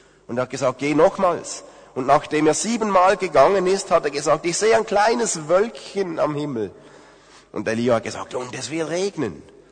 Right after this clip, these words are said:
Was muss der für einen Glauben gehabt haben? Und tatsächlich hat's geregnet.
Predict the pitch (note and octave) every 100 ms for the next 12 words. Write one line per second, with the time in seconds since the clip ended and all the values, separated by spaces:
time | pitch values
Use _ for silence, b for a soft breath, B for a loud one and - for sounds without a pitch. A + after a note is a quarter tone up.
0 | _ _ - - C#3 - B2+ D3 E3 -
1 | D#3+ F#3+ F#3+ F#3+ F3+ A3 F#3+ D#3 A#2 A2
2 | G2+ - F#2 F2+ D#2+ b b b G2 F#2
3 | F#2+ F#2+ F2+ G#2 G2+ F#2 - G2 G2+ A2+
4 | G2+ E2+ -